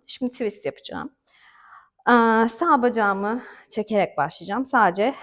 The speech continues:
sağ bacağımı yapacağım şu an. Bir, iki, üç, dört, beş,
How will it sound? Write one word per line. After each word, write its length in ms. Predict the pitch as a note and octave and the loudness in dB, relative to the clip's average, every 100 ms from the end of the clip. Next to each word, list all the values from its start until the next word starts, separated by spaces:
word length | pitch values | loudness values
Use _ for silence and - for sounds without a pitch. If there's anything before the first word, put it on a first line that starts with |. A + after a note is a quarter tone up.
| - | -16
sağ 320 | - C#4+ A#3+ | -6 2 4
bacağımı 400 | F3+ E3+ D3 D3+ | 4 -2 -6 -10
yapacağım 340 | - - - - | -14 -16 -18 -18
şu 140 | - | -20
an. 60 | - _ _ _ _ _ _ | -20 _ _ _ _ _ _
Bir, 420 | C#4+ C#4+ - - - _ _ _ _ _ - - - _ | 2 2 2 -2 -20 _ _ _ _ _ -20 -20 -20 _
iki, 480 | - C#4 - - - - _ _ _ _ _ _ _ _ | 0 2 2 -2 -20 -20 _ _ _ _ _ _ _ _
üç, 440 | C4+ A#3+ - - - _ _ _ _ _ _ _ _ C#4 | 4 4 0 -16 -20 _ _ _ _ _ _ _ _ -2
dört, 560 | A#3+ C4 G3+ - - - - - _ _ _ - - - | 8 8 8 4 -12 -18 -18 -20 _ _ _ -20 -20 -14
beş, 680 | A#3 C#4 C4+ - - - | 0 4 4 2 -8 -10